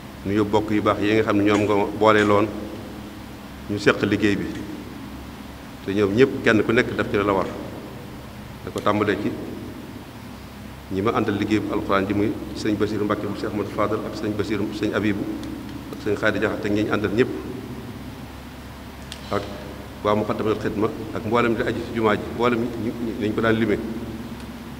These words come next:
ak sëriñ Hamsatu Mbàkke mi nga xam ni moo jiite woon njàngum xasaayit mi, moom sëñ Sohaybu. Noo ngi lay nuyu,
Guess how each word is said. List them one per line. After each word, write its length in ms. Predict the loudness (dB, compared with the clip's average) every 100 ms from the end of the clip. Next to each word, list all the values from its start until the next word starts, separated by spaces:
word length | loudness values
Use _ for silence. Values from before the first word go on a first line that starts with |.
| -12 -14 -14 -14 -14 -14 -14 -14 -14 -14 -14 -14 -14 -14 -6
ak 100 | -4 0
sëriñ 200 | 2 2
Hamsatu 280 | 0 0 -2
Mbàkke 220 | -2 0 0
mi 100 | 2
nga 80 |
xam 200 | 2 2
ni 120 | 2 0 -2 -8 -10 -10 -12 -12 -12 -4
moo 120 | 0 2
jiite 220 | 2 2
woon 100 | 4
njàngum 260 | 4 4 2
xasaayit 320 | 2 2 2 0
mi, 60 | -6 -8 -12 -14 -8
moom 100 | -4
sëñ 180 | -2 -2
Sohaybu. 320 | 0 -2 -2 -6 -10 -12 -12 -14 -14 -14 -14 -14 -14 -14 -14 -12 -12 -14 -14 -14 -14 -14 -14 -14 -16 -16 -12 0
Noo 140 | 2
ngi 100 | 4
lay 140 | 2 2
nuyu, 320 | 2 2 2